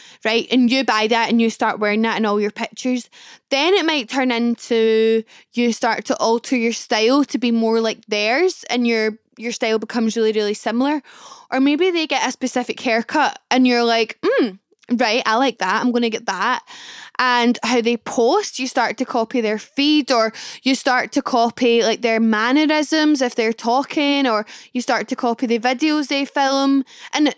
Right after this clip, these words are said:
don't, don't get that lost in translation, 'cause a lot of things with this job are, like, trends, and therefore everybody does do them. But do you know what I mean? Like, you really try to have the same identity as them, if that makes sense.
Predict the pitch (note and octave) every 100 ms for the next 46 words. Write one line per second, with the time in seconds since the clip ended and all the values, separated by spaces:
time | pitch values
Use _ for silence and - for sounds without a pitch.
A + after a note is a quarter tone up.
0 | A3+ D#4+ F#4+ B3 C#4 D4 C#4 D#4+ D4 -
1 | A3 A#3 B3 A#3+ A#3+ A3+ G#3 G#3+ - A#3+
2 | B3 A#3+ A#3 A#3+ B3+ D4 C#4 C4+ B3+ A#3
3 | _ G#3 A#3 A3+ A3+ - A3 G#3+ - G#3
4 | G#3 G#3+ G#3 - - G3+ G#3 B3 B3 -
5 | A3+ G#3+ A3 - A3 - G#3+ A3+ G#3+ G#3+
6 | G#3+ - G#3+ G#3+ - G#3+ A#3 C4+ C#4 -
7 | - - - D#4 C4 D#4 F#4 G4+ D#4+ C#4
8 | D#4 C4 G#3+ C4 A#3 B3+ C#4 C#4 - _
9 | _ - - B3+ A3+ A3 A#3+ A#3+ - B3+
10 | A#3 A3 G#3 - - - - - B3 B3
11 | A#3+ B3+ - A3+ A3+ A#3 A3+ A3+ G#3 G#3+
12 | A#3 B3+ - A#3+ - A3 G3 G#3+ G#3 A3+
13 | C#4 F4+ G#4 _ _ _ - C4 C#4+ C4+
14 | A#3+ - C4+ D#4 F4+ - -